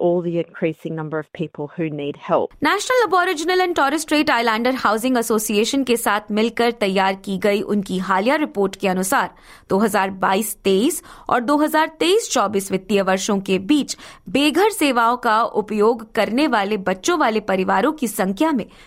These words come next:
Speaker 2: पाँच प्रतिशत तक की वृद्धि हुई है। इस पाँच प्रतिशत वृद्धि में से इकतीस प्रतिशत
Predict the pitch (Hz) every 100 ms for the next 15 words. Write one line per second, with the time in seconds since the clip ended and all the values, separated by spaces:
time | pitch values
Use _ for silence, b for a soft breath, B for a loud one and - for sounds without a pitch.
0 | b - 240 277 349 - 214 214 240 220
1 | 175 - 214 175 170 220 240 269 226 -
2 | 160 - - B B 208 214 220 196 202
3 | 208 196 196 208 190 196 185 262 277 277
4 | 311 311 B B - 302 311 427 - -
5 | 240 214 220 214